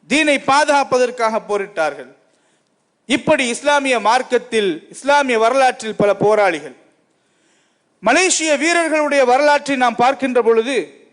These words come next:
போர்த்துகீசிய, டச்சு, பிரிட்டிஷ், ஜப்பானிய அந்த படையெடுப்புகளை தொடர்ந்து கம்யூனிஸ்ட் எமர்ஜென்சி காலம் வரையிலும்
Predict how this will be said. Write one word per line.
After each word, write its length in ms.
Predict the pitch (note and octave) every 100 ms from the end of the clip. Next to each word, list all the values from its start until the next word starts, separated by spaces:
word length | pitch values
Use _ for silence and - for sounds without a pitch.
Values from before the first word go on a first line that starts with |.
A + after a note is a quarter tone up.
| _ _ _ _ _ A3
போர்த்துகீசிய, 1000 | D4 D#4 D4+ A#3 B3+ B3 A#3+ A3+ A#3+ C#4 - - _ _ _
டச்சு, 680 | - B3 - - D4 D4 D#4 - _ _ _ _ _ D#3+
பிரிட்டிஷ், 640 | C4+ - E4 D#4 - - - _ _ _ _ C#3+
ஜப்பானிய 840 | A#3 A#3+ D#4 D#4 D4 C4+ A#3 F#3 D3+ _ _ _ _ _ -
அந்த 280 | B3 C#4 A#3 A3 G3+ F#3 F3 E3 D#3+
படையெடுப்புகளை 840 | A3+ D#4 D#4+ D4 - B3 B3 A3+
தொடர்ந்து 760 | A3+ A3+ D4 C#4 A#3+ C#3 - _ _ _ _ _ _ _ _
கம்யூனிஸ்ட் 680 | - A3+ E4 E4+ D#4+ - C#4
எமர்ஜென்சி 680 | A#3+ C4+ C#4+ C4+ D4 C#4 A#3+
காலம் 380 | A#3+ C#4 B3+
வரையிலும் 640 | G3 G#3+ D#4 D#4 C#4 G3